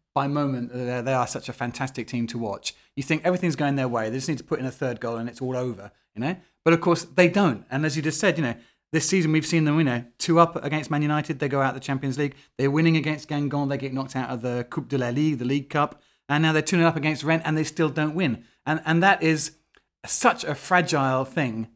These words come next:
uh, and underlines the problems that they have at this club. I mean, it's unbelievable that they can be in such a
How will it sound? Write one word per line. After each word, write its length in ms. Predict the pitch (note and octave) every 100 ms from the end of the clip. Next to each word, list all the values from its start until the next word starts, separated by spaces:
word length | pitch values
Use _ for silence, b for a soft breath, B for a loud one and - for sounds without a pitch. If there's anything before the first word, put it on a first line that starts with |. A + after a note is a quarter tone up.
| -
uh, 180 | B2 B2+
and 360 | C3+ C3+ C3 C3
underlines 640 | C#3+ D3 D3+ D3+ C#3 C3+ - _ _ _ _
the 80 | C#3
problems 400 | - D3+ C#3+ C#3
that 100 | C#3
they 80 | C3
have 180 | C#3+ C#3+
at 100 | -
this 140 | C#3
club. 260 | - C#4 A#2+
I 40 |
mean, 320 | C3 C3 C3 -
it's 160 | C3+ -
unbelievable 720 | G3 G3 F3+ F#3+ F3 C3+ A2
that 120 | A#2 B2
they 100 | B2+
can 180 | C3+
be 120 | C3 C#3+
in 100 | C3
such 260 | C3 -
a 120 | B2+